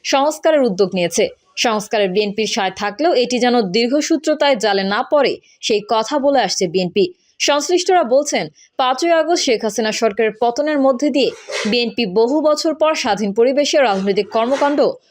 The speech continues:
পরিচালনার সুযোগ পেয়েছে। তবে স্বৈরাচারের পতনের পর স্বস্তি মিললেও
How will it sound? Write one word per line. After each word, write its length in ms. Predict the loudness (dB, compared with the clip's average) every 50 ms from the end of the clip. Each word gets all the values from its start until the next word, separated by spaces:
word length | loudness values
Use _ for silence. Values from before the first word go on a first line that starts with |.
| _ _
পরিচালনার 520 | 2 2 2 4 2 2 2 2 0 0 -2
সুযোগ 320 | 0 0 0 0 0 -2 -2
পেয়েছে। 340 | -2 -2 -2 0 0 -2 -2 -2 -6 _ _ _ _ -4
তবে 180 | -2 0 0
স্বৈরাচারের 540 | 0 2 2 4 4 2 2 2 2 0 2 2
পতনের 400 | 0 -2 0 0 0 0 0 0
পর 180 | 0 0 0 0
স্বস্তি 420 | 0 0 0 0 0 0 -2 0
মিললেও 400 | 0 2 2 2 2 2 0 0